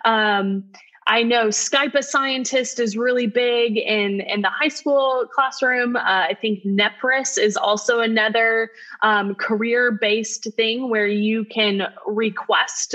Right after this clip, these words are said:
like, women in the field to, to make those presentations. And I know that's more teacher-based, um, but I, I'm sure that there are more resources where uh, more books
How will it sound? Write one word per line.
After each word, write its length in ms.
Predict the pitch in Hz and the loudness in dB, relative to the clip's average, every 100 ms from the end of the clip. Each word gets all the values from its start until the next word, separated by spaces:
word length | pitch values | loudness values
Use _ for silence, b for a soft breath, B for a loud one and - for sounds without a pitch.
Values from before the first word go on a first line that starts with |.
| - | -2
like, 180 | 220 196 190 | 0 0 2
women 500 | 185 220 226 226 220 | 2 4 4 2 2
in 220 | 214 214 | 2 2
the 100 | 214 | 0
field 520 | 214 202 208 240 214 | 0 2 2 0 -2
to, 420 | - 214 196 165 - | 0 2 2 0 -4
to 120 | 226 | 0
make 380 | 214 202 202 - | 2 2 0 2
those 240 | 208 202 | 2 0
presentations. 920 | - 208 208 202 - 196 - 277 285 277 | 0 -2 0 -2 -2 -4 0 0 0 0
And 160 | 220 | 0
I 60 | 233 | 2
know 220 | 254 277 | 2 2
that's 260 | 226 202 - | 2 0 0
more 180 | 208 | 0
teacher-based, 960 | 190 - 247 294 294 294 320 381 - - B B B 240 | 0 -4 -2 0 0 0 -2 -2 -8 -14 B B B 0
um, 380 | 247 226 220 214 | 2 2 0 0
but 100 | 254 | 0
I, 280 | 233 247 226 - | 0 -2 -4 -6
I'm 260 | 254 240 220 | -4 -4 -6
sure 640 | - - 330 330 240 214 | -6 -2 0 2 2 2
that 220 | 208 208 | 0 -2
there 300 | 226 233 - | 0 0 2
are 400 | 214 208 202 196 B B | 2 2 0 -6 B B
more 320 | 220 240 294 277 | 0 2 2 0
resources 960 | 247 247 240 220 214 214 202 196 190 | -2 -2 0 0 0 0 0 0 -2
where 640 | 196 208 214 208 208 202 B B B | 0 2 4 2 2 -2 B B B
uh, 200 | 208 196 | 0 2
more 240 | 208 254 233 | 2 2 2
books 600 | 202 262 - - - - | 2 0 0 -6 -12 -14